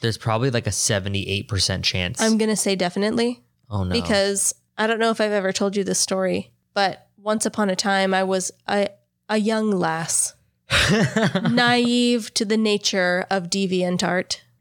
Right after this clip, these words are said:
Speaker 1: Oh, no.
Speaker 2: And I was like, "Wow, that looks great. Oh, wow. The bar at the bottom recommends similar photos to me." And so I went clicking,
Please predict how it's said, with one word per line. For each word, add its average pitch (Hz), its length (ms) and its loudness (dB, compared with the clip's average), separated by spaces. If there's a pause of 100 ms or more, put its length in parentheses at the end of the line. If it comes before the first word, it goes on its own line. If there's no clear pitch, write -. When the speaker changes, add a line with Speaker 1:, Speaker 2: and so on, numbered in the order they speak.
Speaker 1:
Oh, 147 340 4
no. 131 640 4
Speaker 2:
And 254 200 4
I 262 80 4
was 269 180 2
like, 240 300 -2
"Wow, 381 380 2
that 349 180 0
looks 370 240 -2
great. 277 640 0 (180)
Oh, 370 200 2
wow. 339 600 2 (560)
The 262 100 2
bar 262 360 4
at 285 120 0
the 254 80 2
bottom 240 480 2
recommends 240 680 2
similar 262 520 2
photos 254 540 0
to 208 120 0
me." 170 420 0 (280)
And 240 140 2
so 247 240 2
I 240 140 2
went 240 380 2 (380)
clicking, 190 760 0